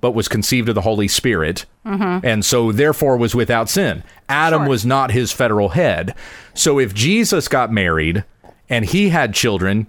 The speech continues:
Speaker 1: who would their federal head be? Jesus.
Speaker 2: Jesus.
Speaker 1: Right. It wouldn't be Adam.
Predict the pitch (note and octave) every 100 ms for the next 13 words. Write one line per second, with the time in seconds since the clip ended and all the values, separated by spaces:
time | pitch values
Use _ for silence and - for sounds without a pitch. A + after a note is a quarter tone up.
0 | - E3+ F3+ C3+ C#3 - D#3 C3 A#2+ A2+
1 | E3+ D3+ G2+ D#2+ - - - _ _ _
2 | _ _ _ - G2 F#3+ F3+ C#4+ D4 -
3 | - - D3+ F2+ G2+ B2+ B2+ C3 C3 E3
4 | C3 D#2